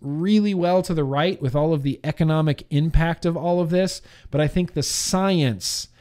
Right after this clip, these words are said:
I think the science of this, it, and it's gonna take longer,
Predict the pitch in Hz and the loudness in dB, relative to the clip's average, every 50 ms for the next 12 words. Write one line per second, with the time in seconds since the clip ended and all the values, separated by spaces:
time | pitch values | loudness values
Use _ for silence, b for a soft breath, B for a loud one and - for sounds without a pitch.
0 | B B B B B B - 139 160 175 165 151 120 - - - - 185 175 180 | B B B B B B -2 -2 0 0 -2 -4 -4 -4 -4 -4 -4 -2 -2 0
1 | 180 180 175 165 147 - 143 131 113 104 117 113 101 95 - - - - b b | 0 0 0 0 -2 -2 -2 -4 -4 -4 -4 -4 -4 -6 -8 -10 -12 -14 b b
2 | b b b b b b b b b b b _ _ 135 135 123 127 - 151 147 | b b b b b b b b b b b _ _ -8 -8 -8 -8 -4 -2 -2
3 | 147 131 - - 175 151 - - - 175 170 - 139 131 127 120 117 107 110 110 | -2 -2 -2 -2 -2 -2 2 2 4 4 2 2 0 0 0 0 0 0 0 0
4 | 110 104 | 0 -2